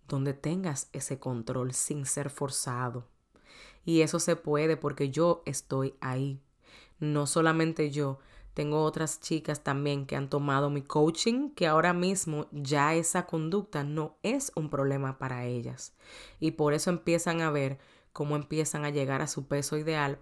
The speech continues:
poco a poco cuando deciden pasar por este proceso primero.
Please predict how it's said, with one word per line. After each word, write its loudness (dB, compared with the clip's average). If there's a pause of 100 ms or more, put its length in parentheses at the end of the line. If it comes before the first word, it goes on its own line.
(140)
poco -2
a -4
poco 4 (640)
cuando 4
deciden 2
pasar 0
por 2
este -4
proceso -4
primero. -6